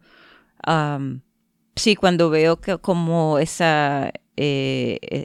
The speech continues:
esa, como han borrado, o han tratado de borrar o in-, hacer así invisible la, eh, esa historia, y,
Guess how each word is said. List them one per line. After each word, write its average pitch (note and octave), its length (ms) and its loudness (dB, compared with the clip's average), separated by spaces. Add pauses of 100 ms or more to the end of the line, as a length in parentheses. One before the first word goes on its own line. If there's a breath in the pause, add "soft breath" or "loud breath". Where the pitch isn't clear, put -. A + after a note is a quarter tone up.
esa, C#3 540 -2 (480)
como D#3+ 180 2
han E3+ 180 0
borrado, E3 720 2
o - 40 2
han F3+ 160 0
tratado F#3 380 0
de F3 80 4
borrar E3+ 600 0
o D#3 60 0
in-, D3 260 -4 (320 soft breath)
hacer D#3 360 -4
así F3 200 -4
invisible D#3+ 720 0
la, C#3 400 0 (520 soft breath)
eh, C#3+ 560 2
esa D#3+ 260 0
historia, F#3 720 0 (120)
y, C#3+ 760 0